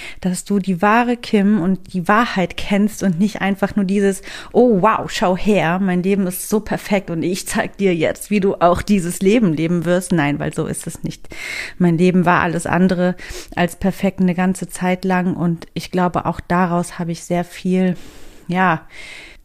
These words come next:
das hat mich geformt und zu dem Menschen gemacht, der ich heute bin, dass ich dir erzählen kann, wie du es besser machen kannst, also schneller gut machen kannst, vielleicht in gewissen Punkten im Leben. Und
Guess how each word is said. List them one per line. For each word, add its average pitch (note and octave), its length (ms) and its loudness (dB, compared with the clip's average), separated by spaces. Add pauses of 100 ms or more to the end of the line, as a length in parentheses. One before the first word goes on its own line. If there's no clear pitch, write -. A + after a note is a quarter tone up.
das - 180 -2
hat A#3+ 140 4
mich A#3 180 4
geformt G3+ 460 2
und G3+ 140 2
zu G3+ 100 0
dem A3 240 6
Menschen A3 380 4
gemacht, G#3+ 340 2
der F#3+ 120 4
ich F#3+ 120 -4
heute G3+ 240 0
bin, B3 360 6
dass F#3 160 2
ich - 180 -2
dir A3+ 180 4
erzählen G#3+ 480 2
kann, A3 280 4
wie G3+ 60 2
du G#3+ 160 0
es A3 120 -4
besser A#3 320 2
machen F#3 300 2
kannst, F3+ 360 -2
also F3+ 180 0
schneller A3 440 4
gut F3+ 280 0
machen F3+ 300 2
kannst, F3 380 -2
vielleicht E3+ 420 -2
in F3+ 140 0
gewissen E3 400 -4
Punkten F3+ 400 0
im E3 100 0
Leben. D#3+ 320 -2
Und E3 240 -2